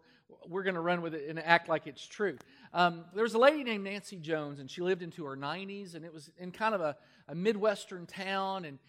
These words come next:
so, she, you know, it's a small town. I grew up in a town of about twelve thousand people, and not a lot of people, but it's enough people. And we had our own newspaper. And if you're, uh, under thirty, um,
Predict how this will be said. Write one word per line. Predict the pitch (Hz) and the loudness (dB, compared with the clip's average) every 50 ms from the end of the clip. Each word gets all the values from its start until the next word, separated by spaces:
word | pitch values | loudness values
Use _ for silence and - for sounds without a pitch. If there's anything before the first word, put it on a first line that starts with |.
| _ _ _ _ _ _ | _ _ _ _ _ _
so, | - 202 | -10 -10
she, | 190 - - - - - 202 | -8 -8 -12 -14 -16 -20 -16
you | 208 220 262 | -12 -8 -4
know, | 262 247 247 | -4 -2 -4
it's | 233 - | -4 -6
a | 233 | -8
small | - - - 190 196 - | -6 -2 4 4 4 4
town. | 220 214 175 175 | 4 0 0 4
I | 196 247 | 4 4
grew | 233 202 214 202 | 4 4 2 0
up | 196 - | 0 0
in | 180 160 | -4 -10
a | |
town | 147 - 175 165 165 165 160 156 151 | -8 -8 -8 -6 -6 -8 -8 -8 -8
of | 156 | -8
about | 151 143 147 143 139 - - | -2 2 2 2 2 0 -4
twelve | - 160 151 151 147 | -4 -2 0 0 0
thousand | - 156 143 143 143 131 135 131 | 2 4 6 6 4 2 -2 -12
people, | - 139 135 135 - 135 135 | -12 -14 -14 -12 -12 -12 -10
and | 139 139 | -10 -4
not | 160 175 175 | -2 -2 -2
a | 160 | 2
lot | 147 147 147 | 2 2 2
of | 147 143 | 0 -2
people, | 156 143 143 147 | -8 -12 -12 -12
but | 147 151 175 | -10 -8 -8
it's | 196 196 - | -8 -8 -8
enough | 190 175 175 175 175 175 | -8 -6 -6 -6 -8 -8
people. | - 156 160 - 165 160 | -10 -12 -12 -12 -12 -10
And | 165 | -8
we | 180 185 | 0 0
had | 190 185 | 2 2
our | 185 175 165 | 2 0 0
own | 190 196 190 180 | -2 -4 -4 -4
newspaper. | 180 185 185 180 - - 160 151 156 - 175 175 175 _ _ _ _ - _ _ | -4 -6 -6 -8 -8 -6 -6 -6 -6 -8 -12 -14 -14 _ _ _ _ -20 _ _
And | 143 151 | -8 -8
if | 175 175 - | -8 -6 0
you're, | 208 214 202 202 196 190 185 170 143 143 | 6 8 10 10 10 8 4 -2 -4 2
uh, | 156 151 151 135 | 2 2 2 2
under | 151 160 175 175 165 | 0 -4 -6 -8 -8
thirty, | - - 165 170 175 170 170 175 175 - _ - - - _ - | -4 -2 -2 0 -2 -2 -6 -10 -12 -16 _ -20 -20 -20 _ -4
um, | 143 139 139 139 | -2 -2 -2 -2